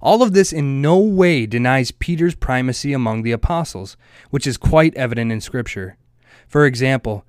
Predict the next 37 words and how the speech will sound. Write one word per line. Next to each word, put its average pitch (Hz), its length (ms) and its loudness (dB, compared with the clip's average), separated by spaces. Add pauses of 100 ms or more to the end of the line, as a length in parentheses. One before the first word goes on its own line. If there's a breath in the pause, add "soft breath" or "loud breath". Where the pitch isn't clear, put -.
(160)
Peter 185 300 2
is 151 180 -4
constantly 135 840 -4
named 113 280 -4
first 151 380 -2
in 117 220 -4
lists 120 240 -4
of 110 100 -10
the 110 80 -8
disciples, 104 680 -6 (320)
and 135 160 -2
continually 147 680 0
functions 147 540 -4
as 131 340 -2
the 131 60 -6
spokesman 120 640 -6
of 107 200 -8
the 113 60 -8
group. 123 320 -4 (720 loud breath)
What's 156 220 0
more, 156 380 0 (260 loud breath)
to - 100 -2
say 180 280 2
that 165 160 0
Christ 160 400 0
is 139 120 -4
the 123 100 -2
rock 120 260 0
upon 123 320 0
whom 139 240 -4
the 117 80 -2
church 120 340 -8
is 107 80 -10
built 113 340 -4
first 139 380 -4
and 113 140 -6
foremost 139 600 0